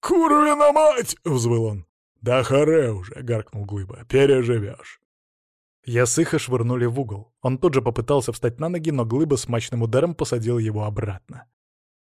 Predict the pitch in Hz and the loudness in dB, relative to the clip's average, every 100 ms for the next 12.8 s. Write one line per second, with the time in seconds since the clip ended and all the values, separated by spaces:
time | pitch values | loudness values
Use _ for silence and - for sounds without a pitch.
0 | _ _ _ _ _ 113 98 147 226 240 | _ _ _ _ _ -8 -2 4 6 6
1 | 254 247 185 117 110 92 - 120 120 139 | 6 6 4 0 -6 -8 -2 0 4 2
2 | 131 123 120 120 117 110 101 92 95 107 | 4 0 0 -2 -2 -4 -8 -8 -12 -16
3 | - _ 117 113 120 117 120 120 - 180 | -20 _ 0 4 2 2 -2 -2 2 2
4 | 202 156 117 120 120 143 135 127 110 101 | 2 -2 0 -2 0 -4 -4 -4 -6 -6
5 | 101 110 110 - 101 101 - 104 95 95 | -6 -6 -8 -8 -8 -8 -10 -14 -12 -16
6 | 110 _ _ _ _ 113 117 120 160 160 | -18 _ _ _ _ -4 -2 -2 -4 -6
7 | - 139 143 131 123 123 - 170 196 147 | -4 -2 0 -2 -2 -4 -4 -4 -2 -4
8 | 131 127 123 - 120 - 117 110 - 113 | -4 -6 -6 -6 -8 -4 -6 -6 -10 -20
9 | _ _ _ _ _ _ - - 127 143 | _ _ _ _ _ _ -20 -2 2 2
10 | 139 147 143 131 120 143 147 117 107 120 | 4 2 2 -2 -6 -4 -2 -2 -4 -12
11 | - _ _ 120 147 185 127 175 202 - | -18 _ _ -16 -12 -12 -8 -4 -4 -4
12 | 156 - 127 135 113 92 - | -8 -6 -6 -4 -6 -8 -16